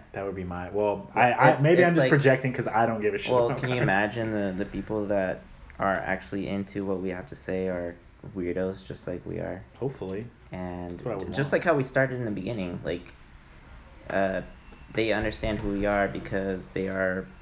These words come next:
Speaker 2: just a little bit similar to we are too.
Speaker 1: I think, I think anytime somebody spends a couple hours speaking candidly about anything,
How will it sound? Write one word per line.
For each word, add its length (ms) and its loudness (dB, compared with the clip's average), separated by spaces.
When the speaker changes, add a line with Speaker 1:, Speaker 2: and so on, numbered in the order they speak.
Speaker 2:
just 220 -14
a 40 -6
little 180 0
bit 140 -6
similar 300 -2
to 160 -6
we 120 -2
are 100 -2
too. 280 -6
Speaker 1:
I 80 -8
think, 380 -2
I 80 -6
think 260 -2
anytime 540 -4
somebody 440 -4
spends 720 -6
a 60 -8
couple 320 -4
hours 560 -2
speaking 540 -8
candidly 720 -4
about 380 -6
anything, 640 -8